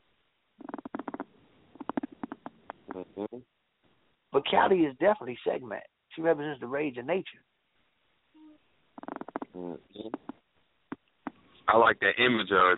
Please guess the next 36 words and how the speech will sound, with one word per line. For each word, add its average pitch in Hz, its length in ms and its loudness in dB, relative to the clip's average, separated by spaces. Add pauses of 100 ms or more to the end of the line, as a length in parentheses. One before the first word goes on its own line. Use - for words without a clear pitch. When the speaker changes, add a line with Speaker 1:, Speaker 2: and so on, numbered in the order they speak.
(120)
Speaker 1:
too. 101 240 2 (460)
When 95 140 -4
you 98 80 -6 (100)
see 110 160 4
this, 95 100 0 (260)
the 92 80 -2 (120)
all 110 300 8
black 113 240 4 (140)
deity 113 420 -4
stepping 113 340 -2
over 107 220 2
the 101 80 0
white 117 300 2
cracker 123 480 2 (460)
with 98 180 -4
the, 98 80 -2
with 110 220 0
the 101 80 2
Speaker 2:
Yeah. 127 380 8
Speaker 1:
heads, 120 120 2 (560)
uh, 107 100 6 (100)
on 107 260 6
Speaker 2:
She 110 40 2
Speaker 1:
the - 120 8
Speaker 2:
killing 143 160 2
Speaker 1:
necklace 127 220 4
and 113 120 -2 (320)
skirt, - 300 4 (120)
her 123 160 4 (160)
skirt 123 260 4
is 107 80 0
their 120 180 4
Speaker 2:
Yeah. 131 280 4
Speaker 1:
legs 117 100 -2
and 123 100 0 (120)
feet. 151 240 2